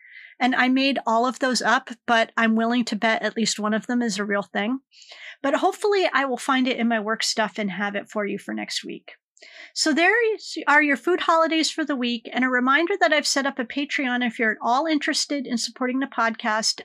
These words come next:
No pressure, honestly. There are four levels of support with different rewards and surprises, and I'm already working on the first surprise.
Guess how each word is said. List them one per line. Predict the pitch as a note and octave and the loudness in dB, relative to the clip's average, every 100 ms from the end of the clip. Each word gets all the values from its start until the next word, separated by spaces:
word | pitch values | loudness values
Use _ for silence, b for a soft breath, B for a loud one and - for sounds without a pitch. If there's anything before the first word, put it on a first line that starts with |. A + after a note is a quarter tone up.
| - | -2
No | A#3+ C4 D#4+ | 2 2 2
pressure, | - D#4 C#4+ - D#4 D4+ | 2 2 4 2 2 4
honestly. | A#3+ C4 C4+ - C#4+ C#4 C#4+ _ B B B B | 4 4 4 0 -2 -4 -8 _ B B B B
There | A#3+ | 2
are | A3 | 2
four | - C4 C#4 | 0 0 0
levels | D4+ D#4 C#4+ | 0 -2 -2
of | D#4+ | 0
support | - C#4 D4+ C#4 | -2 -2 0 0
with | A#3 A3+ | 0 -4
different | A#3+ C4+ - | -4 -4 -4
rewards | B3+ A3+ A3+ A3+ | -2 0 0 -2
and | A3+ | -4
surprises, | - - G#3+ G#3 G#3 G3+ | -4 -4 -2 -2 -4 -4
and | - A3 | -4 -2
I'm | G#3+ - | -4 -2
already | A3 A#3 B3+ | -2 0 -2
working | G#3+ G#3+ A3 G3+ | -2 -4 -6 -6
on | G3+ | -6
the | F#3+ | -6
first | - F#3+ | -4 -4
surprise. | - - - - - - | -4 -6 -10 -8 -8 -8